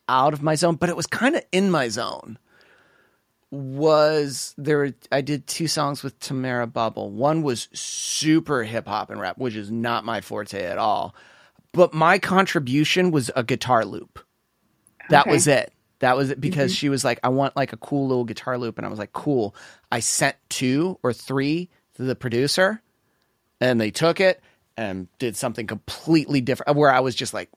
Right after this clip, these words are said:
Speaker 1: "What?"
Speaker 2: <laughs>
Speaker 1: And the
Speaker 2: Nice.
Speaker 1: only other time was when she wanted to branch into things that had more kind of, like,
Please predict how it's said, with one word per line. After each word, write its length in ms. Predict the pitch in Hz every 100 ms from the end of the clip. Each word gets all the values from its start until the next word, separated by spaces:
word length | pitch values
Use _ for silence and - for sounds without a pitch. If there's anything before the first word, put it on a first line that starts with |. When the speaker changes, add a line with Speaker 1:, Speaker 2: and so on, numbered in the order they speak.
| 113 - _ - - - - - -
Speaker 1:
"What?" 600 | 131 113 110 120 131 143 202
Speaker 2:
<laughs> 100 | 349 480 - - -
Speaker 1:
And 180 | 165 170
the 60 | 175
Speaker 2:
Nice. 80 | 185
Speaker 1:
only 240 | 196 190
other 200 | 185 180
time 280 | - 170 165
was 200 | 156 139
when 160 | 151
she 180 | 143 165
wanted 340 | 156 151 143 110
to 40 |
branch 340 | 113 120 117 117
into 160 | 123 113
things 380 | 127 120 110
that 140 | - -
had 480 | - 113 113 110 117
more 360 | 117 117 117
kind 220 | - 113
of, 160 | 110 107
like, 340 | 95 85 -